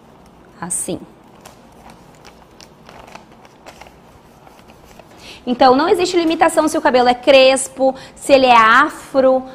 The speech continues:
não tem limitação. Você pode aplicar todas as técnicas. Mas eu tenho uma coisa pra contar pra vocês. Nós vamos terminar de gravar esse cabelo todinho.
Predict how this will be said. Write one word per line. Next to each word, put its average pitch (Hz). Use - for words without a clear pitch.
não 285
tem 285
limitação. 285
Você 208
pode 247
aplicar 269
todas 349
as 320
técnicas. 233
Mas 240
eu 339
tenho 370
uma 381
coisa 359
pra 349
contar 359
pra 349
vocês. 277
Nós 262
vamos 294
terminar 349
de 349
gravar 269
esse 269
cabelo 254
todinho. 294